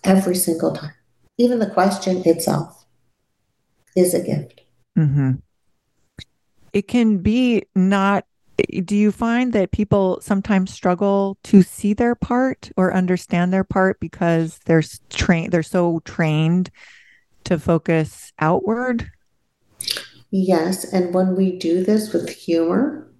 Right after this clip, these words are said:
Speaker 1: and loving curiosity and make it fun, then it's easier.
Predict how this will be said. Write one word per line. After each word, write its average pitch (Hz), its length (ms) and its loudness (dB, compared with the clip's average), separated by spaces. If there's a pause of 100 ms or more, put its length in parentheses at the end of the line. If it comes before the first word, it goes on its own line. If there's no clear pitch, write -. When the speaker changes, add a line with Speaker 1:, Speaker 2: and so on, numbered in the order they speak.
(220)
Speaker 1:
and 170 120 -2
loving 170 360 0
curiosity 170 920 -2
and 160 140 -2
make 165 220 2
it 165 160 -2
fun, 165 680 -2 (640)
then 180 500 0
it's 180 260 -4
easier. 165 500 -4